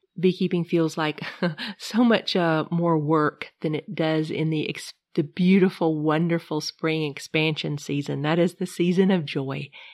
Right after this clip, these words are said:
And now the season of, of work of some kind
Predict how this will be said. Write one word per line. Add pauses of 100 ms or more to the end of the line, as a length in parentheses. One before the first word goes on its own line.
(100)
And
now (220)
the
season
of, (100)
of
work
of
some
kind